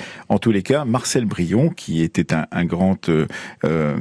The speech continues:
intellectuel de la presse Seconde Guerre mondiale, écrivain, euh, disait dans, sur la radio nationale, dans Plein Feu sur les spectacles du monde, ce qu'il pensait justement en, aux alentours de mille neuf cent cinquante de cette nature telle qu'elle était dépeinte par Léonard de Vinci.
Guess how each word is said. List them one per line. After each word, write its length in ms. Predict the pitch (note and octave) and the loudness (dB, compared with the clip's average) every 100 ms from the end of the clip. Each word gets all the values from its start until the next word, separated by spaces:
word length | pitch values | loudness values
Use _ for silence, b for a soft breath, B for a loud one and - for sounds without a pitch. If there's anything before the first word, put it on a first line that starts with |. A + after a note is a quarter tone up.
| - | -4
intellectuel 540 | G2+ F#2+ G#2 F#2+ D#3+ | -4 -2 -2 0 -2
de 80 | C3 | 2
la 140 | A2 G2+ | 0 0
presse 580 | - A#2 A2+ A2 G2+ G#2 | -2 0 2 2 2 2
Seconde 280 | F#2+ F#2 F2+ | 6 6 6
Guerre 180 | F#2+ E2 | 4 4
mondiale, 520 | E2+ D#2+ A2 C#3+ A2+ | 2 4 4 4 2
écrivain, 540 | F2 - F2+ G#2 D#3+ B B B - | -2 0 2 4 2 B B B -2
euh, 160 | D2+ E2 | 0 0
disait 460 | G2+ G#2+ C3 B2 | 0 4 4 4
dans, 580 | F2 F2 E2 D#2+ D2+ C#2 | 4 2 4 2 2 0
sur 200 | - E2 | 0 2
la 140 | D2+ | 2
radio 260 | D2 F2+ G#2 | 0 0 0
nationale, 480 | F#2 - F#2 C3+ E2+ | 0 -2 0 0 0
dans 160 | E2 | -2
Plein 300 | D#2+ - A2+ | -4 2 2
Feu 220 | G#2 - A2+ | 2 0 0
sur 160 | - | 0
les 80 | E2 | -4
spectacles 600 | - G2 - G2+ F2+ F2 | -2 -4 0 -2 0 -2
du 100 | F2 | 0
monde, 180 | G#2+ C#3+ | 2 2
ce 100 | - | 0
qu'il 200 | - C3+ | 0 2
pensait 320 | A2+ F#2+ F#2 | 2 2 0
justement 540 | F2 F2 - F#2+ A2+ - F#2+ | 0 0 2 4 2 0 2
en, 280 | F#2 F2+ | 4 4
aux 140 | F2+ F2+ | 4 2
alentours 320 | F2 F2+ F#2 | 0 0 0
de 60 | E2 | 4
mille 180 | B2 G#2 - | 2 2 2
neuf 180 | G#2 G2+ | 0 2
cent 140 | F#2+ | -2
cinquante 460 | - E2 - A2+ A#2 B B B | -2 -2 2 0 0 B B B
de 80 | C3+ | 2
cette 200 | G#3+ - | 2 2
nature 360 | F#2+ - B2+ | 0 2 -2
telle 160 | - G2 | 0 -2
qu'elle 160 | - E2 | -2 -2
était 180 | - | -2
dépeinte 400 | F2+ D#2+ F#2+ F#2+ - - | -2 0 -2 -4 -6 -4
par 300 | F2+ E2 - - | -4 -4 -12 -2
Léonard 300 | F#2+ E2+ E2 | 0 2 0
de 60 | D#2 | -2
Vinci. 320 | D#2 - | -4 -6